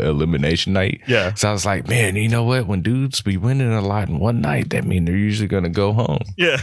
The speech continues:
Speaker 2: <laughs>
Speaker 1: So, like, he won both of the challenges and he won a match. So I was just, like, worried. <laughs> Like,
Speaker 2: Yeah, yeah, yeah.
Speaker 1: it's like, "Oh man."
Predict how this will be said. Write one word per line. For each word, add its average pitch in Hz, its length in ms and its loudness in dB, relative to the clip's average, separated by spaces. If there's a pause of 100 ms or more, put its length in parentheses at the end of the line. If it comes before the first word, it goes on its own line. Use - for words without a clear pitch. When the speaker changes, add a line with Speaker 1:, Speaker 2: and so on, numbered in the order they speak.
Speaker 2:
<laughs> 330 160 0
Speaker 1:
So, 90 140 0
like, 85 300 2
he 123 100 2
won 104 320 0
both 101 280 2
of 117 60 2
the 104 100 0
challenges 107 760 0
and 113 300 2
he 143 80 2
won 135 180 0
a 135 60 2
match. 135 320 0
So 87 160 0
I 87 100 4
was 92 160 0
just, 80 140 -2
like, 78 160 2
worried. 85 480 0
<laughs> - 160 -4
Like, 135 120 2
Speaker 2:
Yeah, 113 380 4
yeah, - 20 2 (140)
yeah. 98 260 2
Speaker 1:
it's - 140 0
like, 101 160 0
"Oh 107 220 2
man." 110 580 4